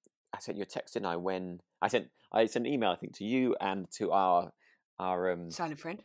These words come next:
Speaker 1: our silent friend. Um, uh, when, of the moment, the f-, first moment of there being kind of dialogue back in, back in there. And then there was kind of a, a
Speaker 2: Mm.
Speaker 1: scene with three people in there, and it sort of gradually built up. You almost didn't really notice it coming back in, and suddenly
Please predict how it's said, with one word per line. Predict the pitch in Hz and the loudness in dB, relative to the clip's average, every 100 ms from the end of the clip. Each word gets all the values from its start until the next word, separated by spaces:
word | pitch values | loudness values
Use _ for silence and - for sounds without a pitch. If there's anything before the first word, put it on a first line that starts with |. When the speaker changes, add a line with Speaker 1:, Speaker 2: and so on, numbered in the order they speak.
| _ | _
Speaker 1:
our | 113 | 2
silent | 107 85 - | 2 -2 -4
friend. | 85 82 - - - - - - | -6 -8 -10 -18 -16 -16 0 6
Um, | 104 107 117 117 113 - | 8 8 4 -2 -6 -4
uh, | 110 98 - | -6 -6 2
when, | 117 131 123 - - | 4 4 2 -2 0
of | 123 | 2
the | 120 | 4
moment, | 135 147 107 - | 4 6 2 -2
the | 127 | -6
f-, | - - - - | -8 -20 -20 -4
first | 139 135 - | 4 4 4
moment | 123 131 104 85 | 2 4 2 0
of | 92 | 0
there | 95 98 | 2 2
being | 104 95 92 | 4 2 -2
kind | - 98 | -4 -4
of | 87 | 0
dialogue | 104 117 110 98 92 - | 2 4 4 4 2 -4
back | - - 107 | -8 -4 -4
in, | 98 95 98 - | -2 -4 -8 -8
back | - - 113 | -8 -6 -4
in | 107 | -4
there. | 104 107 107 - _ _ _ - | -2 -2 -4 -8 _ _ _ -6
And | 104 | 0
then | 113 120 | 2 2
there | 120 | 2
was | 110 | 2
kind | 117 | 0
of | 113 | 2
a, | 113 | 2
a | |
Speaker 2:
Mm. | 170 165 | -2 -6
Speaker 1:
scene | 147 - 127 | -4 0 0
with | 117 117 | 0 -4
three | - 123 131 | -4 -2 -2
people | - 131 127 | 0 -2 0
in | 123 123 | 0 2
there, | 123 | 2
and | 123 | 2
it | |
sort | - 147 | -4 -8
of | 127 - _ | -10 -16 _
gradually | - 139 139 135 | 6 6 6 2
built | 131 135 - | 2 2 0
up. | - | -2
You | |
almost | 131 139 - | 0 0 -2
didn't | - | -2
really | 127 | 0
notice | 120 127 - | 2 0 -2
it | - | -4
coming | 110 107 | -2 2
back | 98 107 127 | 4 4 2
in, | 98 | 0
and | 92 | 0
suddenly | 95 143 120 82 82 | 0 0 0 0 -2